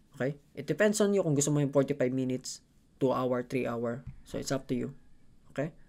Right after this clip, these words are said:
Pero, i-, i-, lang yung mga recommended ko. Naintindihan? There you go. So, about the colors preference, so it's up to you kung gusto mo rin baguhin yung settings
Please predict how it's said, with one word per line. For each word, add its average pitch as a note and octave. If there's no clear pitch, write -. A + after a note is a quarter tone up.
Pero, B2
i-, C3+
i-, C3+
lang C3
yung B2+
mga A#2+
recommended A#2+
ko. -
Naintindihan? C3
There -
you -
go. -
So, E3
about A#3
the A3
colors G3
preference, F3
so -
it's C#3
up E3+
to F3
you E3+
kung C#3+
gusto -
mo C#3
rin C#3
baguhin C3+
yung C#3
settings B2+